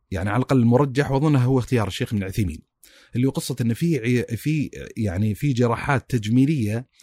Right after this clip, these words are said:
آه، تتطلب حسناً زائداً. يعني يكون الخلقة، القائمة الموجودة خلقة حسنة مقبولة، لكن الإنسان يتطلب خلقة أجمل. فاللي أعرفه، ما أدري هل المسألة وفاقية أو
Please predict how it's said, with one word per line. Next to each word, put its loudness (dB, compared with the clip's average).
آه، 4
تتطلب 0
حسناً 0
زائداً. -2
يعني 0
يكون 2
الخلقة، -4
القائمة -4
الموجودة 0
خلقة -6
حسنة -6
مقبولة، -2
لكن -2
الإنسان -2
يتطلب -2
خلقة -4
أجمل. -2
فاللي 0
أعرفه، 0
ما 0
أدري -2
هل 0
المسألة -2
وفاقية -2
أو -2